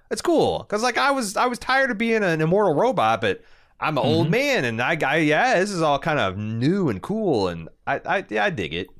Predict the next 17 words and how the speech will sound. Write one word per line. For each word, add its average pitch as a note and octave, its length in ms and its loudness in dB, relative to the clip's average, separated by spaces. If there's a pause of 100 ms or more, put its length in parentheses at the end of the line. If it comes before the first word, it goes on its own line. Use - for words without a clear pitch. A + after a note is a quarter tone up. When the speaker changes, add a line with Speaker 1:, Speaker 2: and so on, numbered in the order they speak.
(280)
Speaker 1:
I'm B3 100 0
Speaker 2:
Yeah, B3 60 0
Speaker 1:
glad F3+ 180 0
that - 60 0
Speaker 2:
and D3 80 2
Speaker 1:
they E3 40 2
Speaker 2:
this - 80 0
is F#3 180 2
a - 40 2
Speaker 1:
remembered. D3+ 100 0 (100)
Speaker 2:
different C#3+ 380 -2 (240)
entity, G#2+ 420 -2
right? G2+ 260 -2
This C#3 160 0
is C#3 120 -2
not C#3+ 340 -2
Data. D3 380 -2